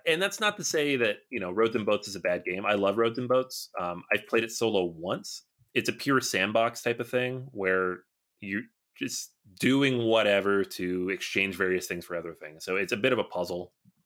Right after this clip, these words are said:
at the end of the day. Um, but the, the focus of Root, the theming of Root, and all the variability just make it one of the best games ever made.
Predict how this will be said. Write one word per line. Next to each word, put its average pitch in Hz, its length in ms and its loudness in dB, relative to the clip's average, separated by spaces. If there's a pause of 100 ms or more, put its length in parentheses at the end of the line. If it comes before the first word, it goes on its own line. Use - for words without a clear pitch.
at - 60 -10
the 95 80 -2
end 90 100 -4
of 87 60 -8
the 90 60 -6
day. 104 220 0 (560)
Um, 90 380 2 (140)
but 95 140 2 (440)
the, 90 240 0 (140)
the - 80 -8
focus 147 420 0
of 123 140 -2
Root, 127 220 4 (260)
the 82 180 -6 (160)
theming 139 300 2
of 110 140 -2
Root, 113 260 2 (340)
and 87 320 -2
all 117 200 4
the 117 60 2
variability 95 600 2
just 87 160 -12
make 85 180 -12
it 90 120 -16 (240)
one 95 120 -4
of 87 60 -6
the 87 100 -4
best - 160 -10
games - 220 -14
ever 50 100 -14
made. - 200 -18